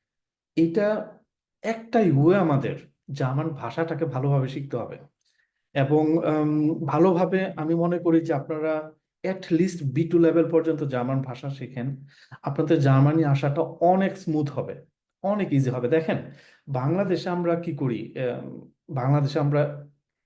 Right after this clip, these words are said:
এসএসসি এক্সাম দেই, এইচএসসি দেই, এইচএসসির পরে আমরা কি করি? ইউনিভার্সিটি কোচিং করি, একটা ইউনিভার্সিটিতে ভর্তি হবার জন্য। সবার কি আসলে ইউনিভার্সিটিতে, ভালো ইউনিভার্সিটিতে অ্যাডমিশন হয় যারা আপনারা কোচিং করেন? এই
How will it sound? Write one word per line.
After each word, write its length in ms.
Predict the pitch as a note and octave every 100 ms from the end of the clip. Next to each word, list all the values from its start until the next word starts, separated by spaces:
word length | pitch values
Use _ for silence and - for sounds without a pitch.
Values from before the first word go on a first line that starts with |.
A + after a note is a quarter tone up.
| E3+
এসএসসি 380 | - C#3+ - - C#3
এক্সাম 240 | C3+ C#3 C3+ C3
দেই, 200 | B2+ B2 B2+ - - - _ _ D3+
এইচএসসি 360 | C#3+ C3+ - C3+
দেই, 120 | B2+ C3 C#3+
এইচএসসির 460 | C#3+ C#3 - D3 D3
পরে 160 | C#3+ C#3
আমরা 120 | C3+ C3
কি 60 | C#3 C#3
করি? 140 | B2+ C3+
ইউনিভার্সিটি 580 | D3+ D3+ C#3 C3+ D#3 C#3 -
কোচিং 220 | D3 D#3 C#3+
করি, 100 | C3+ B2
একটা 120 | C3 C3+
ইউনিভার্সিটিতে 600 | C#3+ B2+ - C3+ C3 B2
ভর্তি 200 | B2 - C#3
হবার 160 | C3 B2
জন্য। 160 | B2 B2 A2+ - _ _ _ _ _ -
সবার 200 | D3 D#3+ D#3+
কি 40 | E3
আসলে 140 | E3+ D#3+
ইউনিভার্সিটিতে, 520 | E3 D#3+ C#3+ D3 D3 C#3
ভালো 120 | C3+ C#3+
ইউনিভার্সিটিতে 480 | D3 C#3 C#3 C#3 B2+
অ্যাডমিশন 360 | B2+ C3+ C#3+ C3+
হয় 160 | E3+ C3
যারা 140 | B2 B2+
আপনারা 200 | B2+ B2+ -
কোচিং 220 | B2 C#3 C#3 C#3
করেন? 200 | - C#4 - - _ _ - -
এই 100 | D#3